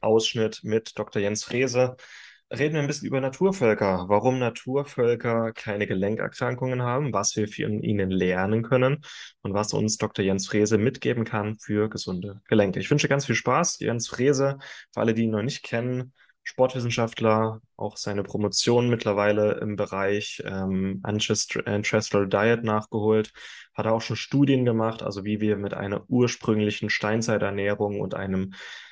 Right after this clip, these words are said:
natürlichen Lebensstil wieder alle gesünder werden können. Und sehr spannender Mann,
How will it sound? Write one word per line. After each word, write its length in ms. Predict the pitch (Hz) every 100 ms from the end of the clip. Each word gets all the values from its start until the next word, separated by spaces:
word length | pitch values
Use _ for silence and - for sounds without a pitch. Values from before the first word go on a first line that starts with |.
| _ -
natürlichen 560 | 98 127 120 117 107
Lebensstil 1200 | 95 101 120 120 117 - - - - 113 117 113
wieder 240 | 104 107 101
alle 180 | 104 104
gesünder 460 | 110 139 151 131
werden 260 | 123 117 117
können. 460 | - 113 110 113 _ - - - _ -
Und 340 | 107 101 101
sehr 240 | 104 123 123
spannender 460 | - 113 110 104
Mann, 380 | 95 95 95 98